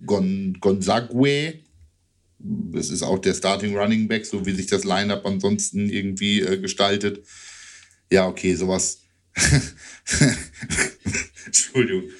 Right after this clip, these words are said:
Wenn man sowas in der, wenn man sowas dann noch sieht, dann können die auch dreimal noch scoren, so nach dem Motto in dem,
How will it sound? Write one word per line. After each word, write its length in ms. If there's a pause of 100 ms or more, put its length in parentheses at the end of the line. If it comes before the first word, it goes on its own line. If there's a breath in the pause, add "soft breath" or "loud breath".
(140 loud breath)
Wenn 140
man 180
sowas 380
in 80
der, 220
wenn 160
man 100
sowas 300
dann 160
noch 140
sieht, 280
dann 160
können 260
die 120
auch 180
dreimal 480
noch 180
scoren, 560
so 120
nach 220
dem 120
Motto 300
in 100
dem, 320